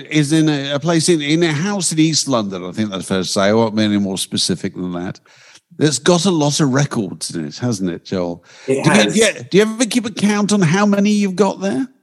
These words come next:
Speaker 2: Oh, goodness. I, I, I'd say it's definitely in the, um, in the five figures range. Um, in what, what around sort of fifteen to twenty thousand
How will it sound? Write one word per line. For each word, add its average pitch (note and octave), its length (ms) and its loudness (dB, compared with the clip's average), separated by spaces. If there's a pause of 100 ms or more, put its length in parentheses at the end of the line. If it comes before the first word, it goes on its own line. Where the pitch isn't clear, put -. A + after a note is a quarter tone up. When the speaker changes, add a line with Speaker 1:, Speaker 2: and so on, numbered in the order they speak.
(380)
Speaker 2:
Oh, C#3 260 4
goodness. A#2 420 0 (100)
I, - 280 -4
I, C3+ 300 -2
I'd B2 100 0
say F#3 260 4
it's F#3+ 180 -2
definitely C#3+ 840 0
in B2+ 340 0
the, A#2 540 4
um, G#2 760 -2 (800)
in A#2 100 -4
the A2+ 80 0
five B2+ 400 0
figures G2 380 -2
range. F#2+ 680 -6 (280)
Um, G2 760 -4 (600)
in A#2 240 -2
what, C#3 400 2 (200)
what C#3 400 2
around B2+ 440 4
sort A2+ 280 -2
of - 80 -20
fifteen C3+ 680 0
to A#2 120 -4
twenty A#2 440 -4
thousand A2 640 -2